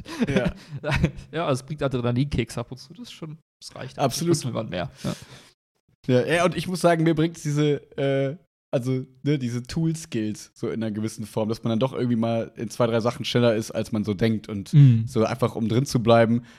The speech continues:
Speaker 1: weil ich's immer wieder mitbekomme, wie technisch schlecht manche SchülerInnen sind und auch KollegInnen, äh, wo man denkt, ähm, „Wie, du weißt nicht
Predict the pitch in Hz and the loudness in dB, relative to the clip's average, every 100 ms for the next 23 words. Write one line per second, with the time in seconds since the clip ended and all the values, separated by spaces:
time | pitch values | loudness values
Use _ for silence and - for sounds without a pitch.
0 | - 110 123 135 127 123 127 123 131 127 | -4 -2 0 0 2 2 -2 -2 0 2
1 | 131 127 - _ _ _ _ 131 127 135 | 0 -2 -12 _ _ _ _ -4 0 0
2 | 127 123 117 131 123 131 - - _ _ | 0 -2 -2 0 0 0 -6 -20 _ _
3 | _ _ - 120 123 123 - 135 127 117 | _ _ -2 0 2 0 0 2 2 2
4 | 131 120 131 147 - 110 101 113 - 113 | 0 0 -2 -2 -6 -4 -4 -4 -2 -2
5 | 113 110 120 - 110 107 110 107 110 110 | 0 0 -2 -4 -4 -2 -2 0 0 -4
6 | - - _ _ _ _ - 110 104 104 | -10 -20 _ _ _ _ 0 2 2 0
7 | 107 - - _ _ - _ - - 117 | -2 -10 -20 _ _ -20 _ -20 -10 -2
8 | 131 123 113 107 117 120 - 113 - - | -2 -2 -2 2 2 0 -2 -4 -4 -16